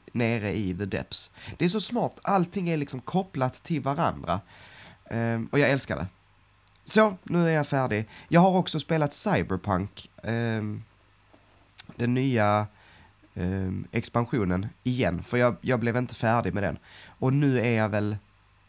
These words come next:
väldigt nä-, det känns i alla fall som att jag är väldigt nära,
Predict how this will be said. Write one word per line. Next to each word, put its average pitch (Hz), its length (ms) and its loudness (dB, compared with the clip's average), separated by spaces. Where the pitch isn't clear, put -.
väldigt 113 320 -2
nä-, 117 280 2
det 147 120 0
känns 113 440 2
i 104 40 2
alla 95 140 2
fall 87 180 -2
som 95 160 -2
att 95 120 -2
jag 95 80 0
är 90 60 -2
väldigt 87 280 -4
nära, 101 520 -2